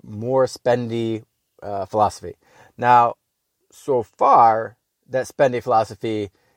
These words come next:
is impacted in areas where there's not a lot of cost. Like, the difference in total cost between an elite head coach and elite front office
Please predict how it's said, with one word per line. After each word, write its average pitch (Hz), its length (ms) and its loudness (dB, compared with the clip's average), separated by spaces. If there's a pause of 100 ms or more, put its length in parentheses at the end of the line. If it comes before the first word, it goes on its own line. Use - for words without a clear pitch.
(120)
is 123 200 -6
impacted 143 500 0
in 117 80 -10
areas 113 720 2 (260)
where 113 180 -4
there's 107 240 -4
not 123 420 2
a 117 80 -4
lot 113 360 2
of 101 140 -14
cost. 110 520 0 (500)
Like, 127 160 -2
the 147 60 0
difference 190 380 0
in 123 180 -4
total 170 300 6
cost 135 320 0
between 123 300 -8
an 113 120 -8
elite 127 280 -4
head 123 160 -8
coach 131 280 0
and 113 80 -8
elite 117 280 -6
front 110 180 -6
office 113 540 0